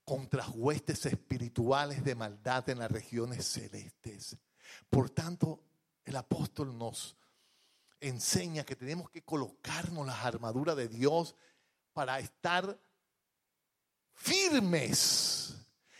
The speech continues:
contra toda flecha incendiaria del demonio, del diablo. Que tenemos que utilizar el escudo de la fe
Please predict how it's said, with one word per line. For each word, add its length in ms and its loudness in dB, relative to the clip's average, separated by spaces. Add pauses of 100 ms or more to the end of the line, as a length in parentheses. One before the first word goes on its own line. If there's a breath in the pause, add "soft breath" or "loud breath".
(120)
contra 680 2
toda 680 4
flecha 460 2
incendiaria 1120 2
del 320 2
demonio, 640 -2
del 240 -4
diablo. 680 0 (960 soft breath)
Que 120 8
tenemos 360 2
que 80 -4
utilizar 480 6
el 120 12
escudo 560 8
de 100 12
la 120 12
fe 600 2